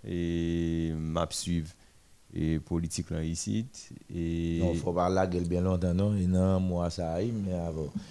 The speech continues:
Speaker 2: non, moi ça aille avant là, ça dit août là fini. Vous comprenez ?
Speaker 1: Oui, bon, même l'en gardé, même l'en gardé dans, dans, dans moi ça là.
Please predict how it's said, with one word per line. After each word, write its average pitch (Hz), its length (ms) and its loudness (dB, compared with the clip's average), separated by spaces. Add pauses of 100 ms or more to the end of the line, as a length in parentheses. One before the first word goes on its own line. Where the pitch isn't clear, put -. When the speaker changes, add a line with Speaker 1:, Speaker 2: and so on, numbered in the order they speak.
(160)
Speaker 2:
non, 104 200 6
moi 101 260 6
ça 95 160 4
aille 90 80 4
avant 90 540 4
là, 101 440 6
ça 90 160 4
dit 87 240 -2
août 90 180 -2
là 92 200 -6
fini. 107 500 2 (720)
Vous 92 140 -4
comprenez ? 90 320 0 (180)
Speaker 1:
Oui, 156 140 2
bon, 107 120 6
même 110 160 2
l'en 101 80 4
gardé, 87 440 2 (260)
même 101 140 -2
l'en 90 260 4
gardé 85 240 4
dans, 80 340 0
dans, 76 240 -6
dans 85 120 -4
moi 85 200 0
ça 76 200 -2
là. 73 240 -2